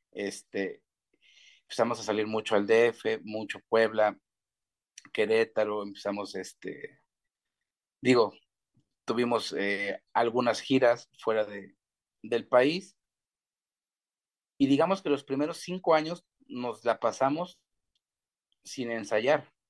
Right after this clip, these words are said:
porque tocábamos, o sea, viernes, jueves, viernes y sábado, jueves, viernes y sábado, jueves, viernes y sábado, jueves, viernes y sábado y domingo a veces. Llegábamos a Jalapa y,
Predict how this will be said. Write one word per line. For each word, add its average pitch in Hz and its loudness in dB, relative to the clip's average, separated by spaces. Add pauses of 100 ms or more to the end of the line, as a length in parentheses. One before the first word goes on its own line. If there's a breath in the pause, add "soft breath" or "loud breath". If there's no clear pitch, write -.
(600)
porque - -4
tocábamos, 160 2 (640)
o 123 -6
sea, 117 -2 (1120)
viernes, 147 0 (100)
jueves, 156 2
viernes 151 2
y 123 -16
sábado, 156 2 (480)
jueves, 156 -2
viernes 156 -8
y - -20
sábado, 143 -4
jueves, 135 -6
viernes 123 -12
y 104 -20
sábado, 123 -2
jueves, 131 0
viernes 127 -6
y 104 -16
sábado 120 0
y 104 -4
domingo 131 4
a 120 4
veces. 127 -6 (640)
Llegábamos 143 2
a 139 -18
Jalapa 139 -4
y, 143 -8